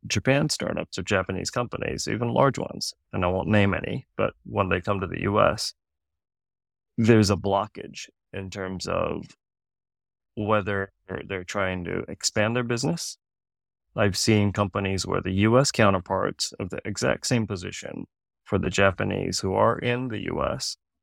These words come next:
they don't communicate with each other and they seem to be doing completely different things, although they're on the same team. The other piece is that agile methodologies in terms of development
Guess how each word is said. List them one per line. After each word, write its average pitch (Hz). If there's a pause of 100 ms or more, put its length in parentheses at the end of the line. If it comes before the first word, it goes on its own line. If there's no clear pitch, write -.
(240)
they 90
don't 87
communicate 104
with 107
each 98
other 95
and 87
they 90
seem 98
to 90
be 90
doing 90
completely 90
different -
things, - (200)
although 101
they're 90
on 87
the 82
same 82
team. - (540)
The -
other 98 (440)
piece 101
is 92
that 110 (540)
agile 110
methodologies 92
in 95
terms 95
of 87
development 85